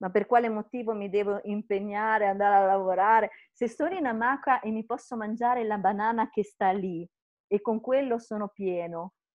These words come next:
per quale motivo devo andare a lavorare? Capito?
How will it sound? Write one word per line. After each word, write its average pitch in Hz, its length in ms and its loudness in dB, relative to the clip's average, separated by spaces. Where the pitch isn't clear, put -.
per 202 180 -6
quale 196 280 -4
motivo 185 420 -4
devo 180 160 -2
andare 175 300 -4
a 170 60 -2
lavorare? 170 720 -4
Capito? 185 580 -4